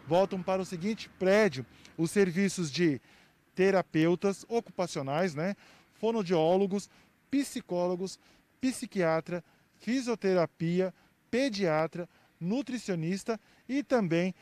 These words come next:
entrega de fórmulas pediátricas. Então, a partir de amanhã,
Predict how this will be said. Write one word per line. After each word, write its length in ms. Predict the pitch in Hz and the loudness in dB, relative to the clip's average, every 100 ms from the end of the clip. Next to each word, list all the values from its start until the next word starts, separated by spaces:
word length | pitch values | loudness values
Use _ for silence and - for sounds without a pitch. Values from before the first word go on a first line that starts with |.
| _ 208 | _ -4
entrega 520 | 214 - 175 175 175 | -2 2 2 2 0
de 160 | 165 | -4
fórmulas 640 | 170 160 156 156 156 156 - | -6 -4 -4 -4 -6 -6 -8
pediátricas. 920 | - 160 160 156 131 117 - 120 - _ _ _ | -4 -4 -2 -2 -2 -6 -12 -16 -16 _ _ _
Então, 320 | 139 135 147 - | -14 -8 -8 -6
a 160 | 147 | -8
partir 500 | 160 185 180 - 151 | -2 0 -2 -2 -8
de 200 | 139 123 | -6 -4
amanhã, 580 | 151 175 214 185 165 220 | -2 -2 -2 -2 -2 -4